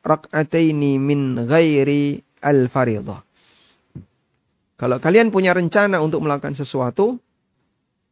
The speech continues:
maka lakukanlah salat dua rakaat yang bukan salat wajib. Lakukanlah salat dua rakaat yang bukan salat wajib, tanpa menentukan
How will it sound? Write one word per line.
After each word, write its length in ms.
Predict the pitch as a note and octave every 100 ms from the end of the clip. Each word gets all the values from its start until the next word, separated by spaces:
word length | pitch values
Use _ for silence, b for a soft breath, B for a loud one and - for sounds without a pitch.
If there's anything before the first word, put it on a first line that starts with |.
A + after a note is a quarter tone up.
| _ _ b _ -
maka 240 | C3 C#3+
lakukanlah 560 | C#3 C3+ C3+ E3+ D#3+ C#3
salat 320 | B2+ C#3 B2+
dua 240 | A#2+ B2 A#2+
rakaat 400 | - C#3 D3 D3+ _ _ _ -
yang 240 | C#3+ C#3
bukan 240 | A#2+ C#3+
salat 240 | C3+ C3 G#2+
wajib. 320 | A2 - G2 _ _ _ _ _ _ _ _ _ _ _ _ _ _ _ _ _ _ b b b b _ -
Lakukanlah 560 | C#3 C3+ C3+ F#3+ F3 -
salat 240 | D#3+ D3
dua 160 | C3+ C3
rakaat 320 | B2 C#3+ C3+
yang 160 | C3
bukan 240 | A#2 A#2 A#2
salat 240 | A#2 A2+
wajib, 320 | - B2 G2+ -
tanpa 240 | C3+ C3+ E3+
menentukan 560 | E3 D#3+ D#3+ D#3 A#2